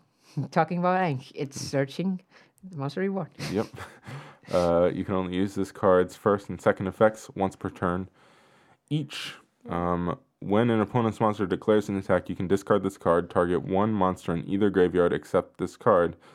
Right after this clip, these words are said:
Speaker 2: special summon that monster to your field, but send it to the graveyard during the end phase.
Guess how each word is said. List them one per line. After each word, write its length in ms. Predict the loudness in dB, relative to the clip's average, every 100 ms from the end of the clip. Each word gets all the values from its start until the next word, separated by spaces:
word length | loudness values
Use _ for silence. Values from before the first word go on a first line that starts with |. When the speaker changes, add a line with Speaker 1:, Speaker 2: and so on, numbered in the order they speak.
| _
Speaker 2:
special 280 | -2 -2 0
summon 200 | -2 0
that 100 | 0
monster 320 | 0 -2 -2
to 100 | -4
your 100 | -4
field, 400 | -4 0 0 0 -4 _ -16
but 100 | -4
send 220 | -2 -2
it 80 | -2
to 60 |
the 80 | 0
graveyard 420 | 2 2 2 0
during 380 | 0 0 0 -4 -6
the 160 | -6 -4
end 220 | -6 -6
phase. 420 | -8 -8 -10 -20